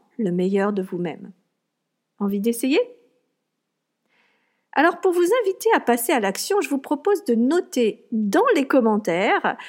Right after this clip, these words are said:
la liste des choses qu'a appris votre enfant dont vous êtes fier. La liste de ses fameuses réussites.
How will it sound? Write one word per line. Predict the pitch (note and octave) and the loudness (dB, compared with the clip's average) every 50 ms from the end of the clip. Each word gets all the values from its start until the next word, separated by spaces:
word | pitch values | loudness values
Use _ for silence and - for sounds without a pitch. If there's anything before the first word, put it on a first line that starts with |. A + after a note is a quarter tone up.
| - - - - - | -18 -20 -20 -12 -6
la | - E4 A3+ A3 A3 | -2 0 2 2 4
liste | G#3+ A#3 D4 A#4+ A#4 - - - | 4 2 2 0 0 -2 -2 0
des | A#3 G#3 A3 A#3 | 0 2 2 0
choses | B3 - - E4 F4+ G4+ F#4+ E4+ F#4+ | 0 0 0 0 0 0 0 -2 -4
qu'a | - - C4 B3+ | -2 0 0 0
appris | G#3+ G#3 - - D#4+ | 0 -2 0 -2 0
votre | D#4+ A#3 G3+ - - | 0 0 -2 -2 -4
enfant | F#3+ F#3+ - - A#3+ B3+ E4+ F#4+ F4+ | -6 -6 -4 -4 -2 -2 0 0 0
dont | C#4+ A3+ C#4 E4+ | 0 0 0 0
vous | E4+ D#4+ C#4 A#3+ | 2 0 0 0
êtes | A#3 G#3 - | 0 -2 -2
fier. | - - - - - - - - _ _ _ _ - | -6 -10 -10 -10 -10 -12 -16 -20 _ _ _ _ -8
La | A3 G3 F#3+ F#3+ F#3 F#3 | -4 -2 0 0 0 0
liste | G3+ G#3 C#4+ F#4 F4+ - - | 0 2 0 0 0 -2 -4
de | G#3 F#3+ G#3 | -2 -2 -2
ses | G#3 - A3 | -2 -2 -4
fameuses | G3 - - B3+ B3+ C4 B3+ C#4+ D#4 D4 C4 | -4 0 0 0 2 2 2 2 2 0 0
réussites. | A#3 A3 G3+ G3+ F#3+ G3 - - - - - - - _ | 0 0 0 0 0 -4 -8 -14 -16 -18 -20 -20 -20 _